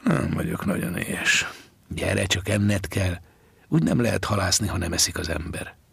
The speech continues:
Haláztam úgy eleget, mondta az öreg, feltápászkodott és összehajtogatta az újságját. Aztán a pokrócot kezdte összehajtogatni. Tarts csak magadon a pokrócot.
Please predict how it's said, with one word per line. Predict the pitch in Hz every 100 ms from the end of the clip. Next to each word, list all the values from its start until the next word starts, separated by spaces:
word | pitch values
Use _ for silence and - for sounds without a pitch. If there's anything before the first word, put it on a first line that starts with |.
| _ _ _ _ _ _ - - - - _
Haláztam | - 233 233 - 87 - - 80
úgy | 80 78
eleget, | 80 78 - -
mondta | 85 80 -
az | -
öreg, | - -
feltápászkodott | - 110 98 - - - - - - - - -
és | - -
összehajtogatta | 95 - - - - - - - -
az | -
újságját. | - - - - - - 117 - - _ - - - - - - - - - - -
Aztán | 226 - 151 120
a |
pokrócot | - - - - - -
kezdte | - - - -
összehajtogatni. | - - - 85 90 90 92 87 82 - - - _ _ _ _ - - - - -
Tarts | - 117 110
csak | - 101
magadon | 110 123 107 104
a | 98
pokrócot. | 95 95 104 92 - -